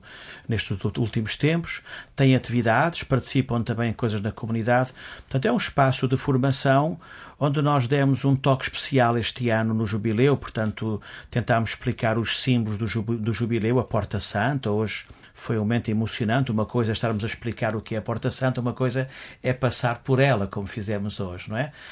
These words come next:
Portanto, um bocadinho estes sinais que, que nós também explicamos. E depois a misericórdia, eh, nós vemos uma sociedade muito rica, que é a luxemburguesa, uma sociedade muito rica, uma sociedade que se afasta muito também de, da fé, e então estes jovens tentam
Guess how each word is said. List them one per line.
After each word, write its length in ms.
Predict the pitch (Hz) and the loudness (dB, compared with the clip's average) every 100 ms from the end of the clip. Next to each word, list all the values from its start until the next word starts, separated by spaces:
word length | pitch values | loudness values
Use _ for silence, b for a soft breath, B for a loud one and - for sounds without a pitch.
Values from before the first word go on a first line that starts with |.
| B - | B -16
Portanto, 300 | - 117 - | -6 -4 -4
um 60 | |
bocadinho 440 | 113 127 120 123 120 | -4 -2 0 2 0
estes 400 | 113 - 113 110 B B | -2 -6 -8 -10 B B
sinais 880 | - - - 120 117 120 117 104 - | -8 -4 0 2 2 2 0 -4 -8
que, 300 | - 117 110 | -6 -6 -6
que 100 | - | -4
nós 240 | 117 107 | -2 -2
também 240 | - 110 113 | -2 -4 -4
explicamos. 420 | - 135 135 147 | -4 -4 -2 0
E 20 | 185 | 0
depois 220 | 185 170 | 0 0
a 80 | 160 | 0
misericórdia, 880 | 160 151 156 - 147 143 165 180 185 B B B | 0 0 -2 2 2 2 0 -2 -6 B B B
eh, 400 | 135 131 127 123 | 0 2 2 2
nós 240 | 120 127 120 | 2 2 2
vemos 240 | 127 120 | 2 2
uma 100 | 117 | 0
sociedade 300 | 117 127 113 | 0 2 2
muito 240 | 123 131 135 | 4 4 4
rica, 260 | 127 - | 2 0
que 80 | - | -2
é 60 | 117 | -2
a 20 | |
luxemburguesa, 800 | 113 - 113 110 107 110 127 113 | -2 -2 -2 -2 -2 0 0 0
uma 140 | 107 | -2
sociedade 200 | - 107 | -2 0
muito 240 | 117 117 123 | 0 2 0
rica, 560 | 120 123 - 139 143 - B B | 0 -2 0 -2 -2 -8 B B
uma 160 | - 127 | -2 0
sociedade 300 | 120 131 - | 2 0 0
que 80 | - | -4
se 80 | 135 | -4
afasta 380 | - 123 - | 0 -2 0
muito 200 | 117 120 - | 0 0 -2
também 280 | 117 117 | -2 -2
de, 200 | 107 113 | -2 -2
da 180 | 117 127 | 2 0
fé, 360 | 131 135 139 170 - B B - | 2 0 0 -2 -12 B B -4
e 140 | 139 | 0
então 360 | 139 151 156 175 | 0 0 0 0
estes 300 | 139 - 135 | -4 -2 0
jovens 400 | 143 139 147 - | 2 4 0 -2
tentam 580 | 156 151 135 147 147 | -2 -2 -2 -2 -4